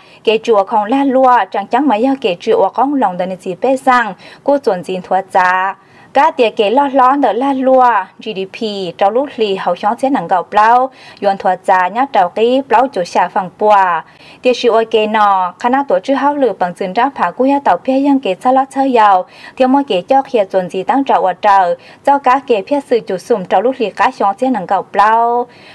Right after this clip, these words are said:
Nhá trao kế chuẩn gì hay đỡ trang sư, ma sài, phá la lua, nhá chia, nhá bóng kỳ. Tuần kỳ không la lua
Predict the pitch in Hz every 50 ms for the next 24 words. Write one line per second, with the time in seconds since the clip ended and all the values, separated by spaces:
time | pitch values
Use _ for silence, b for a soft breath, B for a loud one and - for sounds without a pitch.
0 | B B 269 294 320 302 254 240 226 220 - 208 208 208 - 226 208 208 208 -
1 | 196 208 208 - 220 208 202 202 196 - 277 277 285 - - - 269 269 262 254
2 | 247 208 165 - - - 269 285 285 285 262 - - - 226 214 202 190 175 175
3 | - - - 208 247 262 277 277 269 254 254 247 254 254 247 240 202 165 B B
4 | B B B B - 262 277 277 277 - - 277 277 285 269 254 240 220 240 269
5 | 277 269 269 240 247 285 277 - 220 202 202 196 185 180 170 b b b b b
6 | b b b b _ _ _ _ _ _ _ - 233 208 202 - 247 214 202 -
7 | - 233 208 208 247 277 269 254 247 262 269 254 247 247